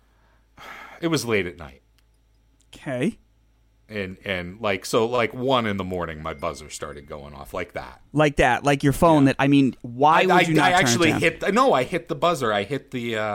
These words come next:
Speaker 1: I did that
Speaker 2: Uh-huh.
Speaker 1: on purpose.
Speaker 2: Uh-huh. And so, so one in the morning, y-,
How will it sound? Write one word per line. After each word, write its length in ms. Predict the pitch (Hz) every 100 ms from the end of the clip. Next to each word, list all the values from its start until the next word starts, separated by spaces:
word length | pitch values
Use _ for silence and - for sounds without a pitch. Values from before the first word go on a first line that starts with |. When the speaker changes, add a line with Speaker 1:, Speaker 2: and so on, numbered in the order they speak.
| 104
Speaker 1:
I 140 | 110
did 200 | 107 156
that 40 | 135
Speaker 2:
Uh-huh. 80 | 120
Speaker 1:
on 60 | 92
purpose. 280 | 104 -
Speaker 2:
Uh-huh. 380 | 127 131 135 127 - _ _ _ - - -
And 180 | - 143
so, 280 | - 147 131
so 180 | - 151
one 220 | 135 131 170
in 60 |
the 80 | 170
morning, 520 | 147 131 127 123 - -
y-, 80 | 92